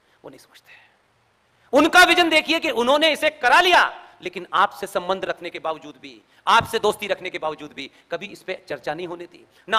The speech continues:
आपको कभी प्रेरित होने दिया कि आप इस पे चर्चा करें। और आपको तो चर्चा इसलिए नहीं करने दी क्योंकि आपकी चवन्नी की उनके साथ business चल रही है, इसलिए यार इस पे क्यों चिंता करें,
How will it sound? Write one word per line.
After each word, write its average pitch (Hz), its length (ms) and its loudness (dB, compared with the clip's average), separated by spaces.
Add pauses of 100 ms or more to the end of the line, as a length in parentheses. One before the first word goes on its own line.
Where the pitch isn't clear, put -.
आपको 269 300 2
कभी 247 240 -4
प्रेरित 269 320 -2
होने 233 140 -8
दिया 233 160 -6
कि 226 80 -6
आप 202 140 0
इस 196 80 -18
पे 202 120 -8
चर्चा - 360 -6
करें। 135 240 -12 (260)
और 165 140 -4
आपको 165 280 -2
तो - 100 -14
चर्चा 165 220 -10
इसलिए 180 180 -12
नहीं 214 80 -12
करने 226 240 -6
दी 175 140 -8
क्योंकि - 320 -8
आपकी 190 280 -2
चवन्नी 196 320 -8
की 185 100 -16
उनके 180 200 -10
साथ 165 180 -6
business 156 300 -14
चल 147 120 -10
रही 156 140 -10
है, 143 120 -10 (180)
इसलिए 165 200 -10
यार 160 120 -2
इस - 100 -14
पे - 80 -16
क्यों 151 140 -16
चिंता 143 240 -12
करें, 139 180 -12